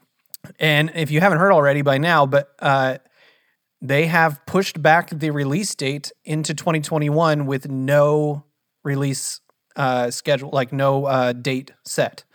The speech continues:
So it could be January first, it could be December thirty-first. We don't know. Um,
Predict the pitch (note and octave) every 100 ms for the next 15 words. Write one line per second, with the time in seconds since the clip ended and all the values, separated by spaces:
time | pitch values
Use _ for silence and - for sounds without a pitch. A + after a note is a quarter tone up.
0 | _ _ - - _ - C3 B2 D3 D3+
1 | F3 D3 D3 C#3+ B2 C3+ C3+ C3 B2+ G3+
2 | A#3+ A#3 - F3+ - F#3+ F3 F#3+ F3 F#3+
3 | F#3 D#3+ D3+ C3 B2 A2 - - C3 B2+
4 | B2 A2 G2+ _ _ _ _ _ _ C#3+
5 | A#2+ A2+ A2+ A#2